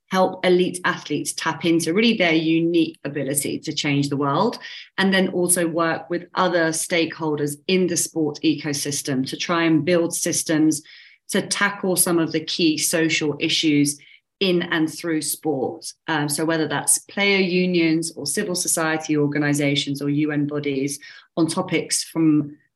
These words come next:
gender-based violence, uh, to racial discrimination and the right to protest. And central to all of that, for me, has been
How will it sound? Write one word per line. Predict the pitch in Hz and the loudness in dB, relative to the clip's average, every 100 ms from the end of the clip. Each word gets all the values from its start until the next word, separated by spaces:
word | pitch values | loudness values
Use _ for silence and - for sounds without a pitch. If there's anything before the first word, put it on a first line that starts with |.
| _ | _
gender-based | 175 156 156 147 147 147 | 2 4 4 2 0 0
violence, | 175 180 170 165 156 147 - - - - _ | 0 2 4 2 0 -2 -4 -8 -10 -18 _
uh, | 151 139 135 131 - - | -2 0 0 -2 -6 -10
to | - - 156 147 | -6 2 4 4
racial | 185 196 175 | 4 2 0
discrimination | 156 - 160 147 139 143 143 139 135 - | -2 -4 -2 -2 -2 -2 -2 -2 -4 -2
and | 160 143 | 0 0
the | 143 | 0
right | 147 139 | -2 -4
to | - | -8
protest. | - - 151 147 - - - - - | -8 -2 -2 -2 -6 -8 -10 -12 -4
And | 156 160 - | 0 0 2
central | - 240 262 - 202 | 2 4 2 2 -2
to | - | -2
all | 208 247 | 0 2
of | 196 - | 0 -2
that, | 131 113 - - - - - _ - | -4 -4 -8 -14 -16 -20 -20 _ 0
for | |
me, | 170 170 165 160 | 4 4 4 4
has | 151 151 | 0 -2
been | 147 170 160 151 151 | -2 2 4 4 0